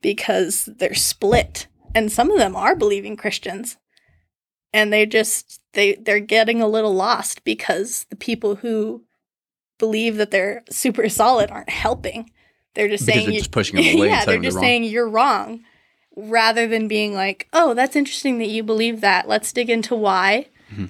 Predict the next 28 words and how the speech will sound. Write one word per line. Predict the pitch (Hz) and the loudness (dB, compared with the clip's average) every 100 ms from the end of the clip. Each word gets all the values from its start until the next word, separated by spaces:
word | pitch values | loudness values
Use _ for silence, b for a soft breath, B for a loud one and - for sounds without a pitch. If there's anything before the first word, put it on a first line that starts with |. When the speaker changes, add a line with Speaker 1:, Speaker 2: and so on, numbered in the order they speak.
| - | -4
Speaker 1:
Let's | 220 - | -4 -2
dig | 226 | -2
into, | 214 208 208 202 | 0 -2 -2 0
let | 202 | 0
me | 233 | 0
show | 247 | 0
you | 226 208 | 0 0
what | 185 | 2
I | 185 233 | 2 2
believe | 226 208 208 220 - _ _ _ _ _ - | 0 -2 -4 -6 -12 _ _ _ _ _ 0
and | 202 190 | 0 2
let's | 196 - - | -4 -6 -4
talk | 220 208 | -2 -2
about | 214 202 180 113 - _ _ | 0 2 2 0 -6 _ _
where, | 226 214 202 214 214 _ _ _ | -6 -2 -2 -2 -6 _ _ _
where | 233 220 | 2 2
God | 202 202 196 | 4 4 2
is. | - - - - - | 0 -8 -12 -16 -8
Like, | 175 214 | -6 -4
let's | 254 320 - | -2 -2 0
figure | 349 269 220 | 2 4 4
out | 202 | 2
where | 208 208 | 0 0
God | 196 190 196 | 0 0 0
is | 208 233 | 0 2
<laughs> | 285 | 2
on | 262 | 2
this," | 233 233 - | 2 0 -2